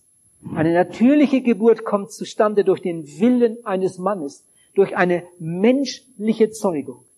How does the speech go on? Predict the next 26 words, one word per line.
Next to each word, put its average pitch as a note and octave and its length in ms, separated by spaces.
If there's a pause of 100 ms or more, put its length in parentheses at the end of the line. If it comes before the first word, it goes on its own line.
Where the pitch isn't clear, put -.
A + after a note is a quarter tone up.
(360)
Und F#3 180
wie A#3 120
kommt A#3+ 260
eine G3+ 300
Wiedergeburt B3 680
zustande? C#4 580 (640)
Da A3+ 140
steht B3+ 340
geschrieben, A#3 640 (420)
allen D#4+ 800
denen, C4+ 720 (460)
die G#3 180
Jesus C#4+ 800
Christus C#4 480 (260)
aufnahmen. D3 840 (460)
Hier C4+ 240
ist - 200 (100)
dein D#4+ 440
Wille D#4 220
gefordert, C#3+ 560 (120)
deine D4+ 380
Entscheidung. A#3 680 (220)
Deine D4 520
Entscheidung C#4 640
ist F#3+ 200
entscheidend. B2 540